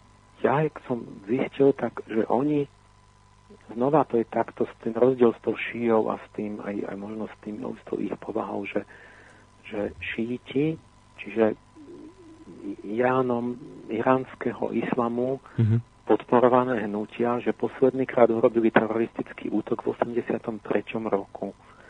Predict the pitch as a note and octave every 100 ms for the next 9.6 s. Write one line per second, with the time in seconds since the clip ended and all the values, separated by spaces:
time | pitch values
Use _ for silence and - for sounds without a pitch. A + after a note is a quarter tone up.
0 | - - - G#2 A2 A#2+ A#2 A2 G#2+ -
1 | - G2+ G2 G2+ G#2 A2 G#2+ G2+ F#2+ F#2
2 | _ _ _ _ _ - - - - _
3 | - G#2 - B2 C3+ A#2+ A#2 A#2+ - A#2+
4 | A2+ A2 A2+ _ _ _ _ _ _ _
5 | - G#2+ G#2 G2 - - - - B2 -
6 | A#2 C3 A2 G#2+ - A2 G#2+ A#2+ C3 C3+
7 | _ _ _ _ - G#2+ G#2+ G#2+ A2+ B2
8 | A2+ G#2+ G#2+ A2 G2+ A2 G#2+ A2 A2 G#2
9 | G#2+ G#2+ G#2 - G2